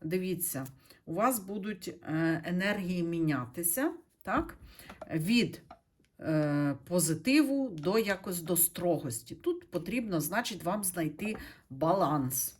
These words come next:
Е, логічно думайте, можливо, не емоціонуйте, е, розумні рішення приймайте, але, в принципі, я, наскільки розумію, тиждень дуже хороший. Можливо, що вам,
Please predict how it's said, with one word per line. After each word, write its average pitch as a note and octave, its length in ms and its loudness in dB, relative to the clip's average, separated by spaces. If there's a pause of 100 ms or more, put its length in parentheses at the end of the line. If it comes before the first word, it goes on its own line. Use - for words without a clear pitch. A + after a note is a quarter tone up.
(680)
Е, C#3+ 580 2 (720)
логічно G#3+ 680 4
думайте, E4+ 640 8 (680)
можливо, G3 540 4
не A3+ 360 4
емоціонуйте, A#3 1160 0 (800)
е, D#3+ 320 4
розумні A#3+ 520 8
рішення B3 520 2
приймайте, G#3+ 840 -2
але, A#3 220 2
в D#4 100 0
принципі, C4 440 -2
я, A3 180 2
наскільки F#3+ 540 -4
розумію, G#3 580 2
тиждень G3+ 420 -2
дуже F3+ 280 -2
хороший. D#3+ 480 -2
Можливо, C4 460 0
що - 220 -4
вам, B3 260 2